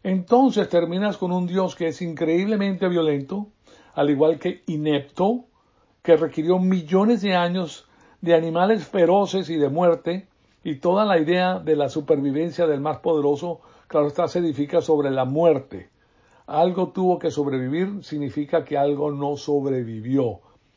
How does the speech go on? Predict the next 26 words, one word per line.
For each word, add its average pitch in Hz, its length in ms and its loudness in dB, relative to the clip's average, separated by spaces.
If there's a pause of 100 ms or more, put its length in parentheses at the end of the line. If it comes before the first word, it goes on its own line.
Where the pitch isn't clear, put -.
(260)
O - 60 -12
sea 127 180 -4
que 147 80 -4
es 135 100 -6
un 170 100 -4
mecanismo 143 540 -4
de 131 100 -4
muerte, 127 540 -4 (840)
que 120 180 -6
es 127 120 -8
parte 123 320 -4
del 143 120 -2
sistema 113 520 -12
cósmico. - 600 -12 (760)
El 143 180 -2
mecanismo 151 680 -2
básico 151 560 0
de 131 120 0
la 123 100 0
evolución 175 760 -2 (380)
es 110 200 -8
muerte, 170 460 0
destrucción 139 720 -6
y 131 80 -6
violencia. 110 800 -10 (720)
Entonces, 185 560 -2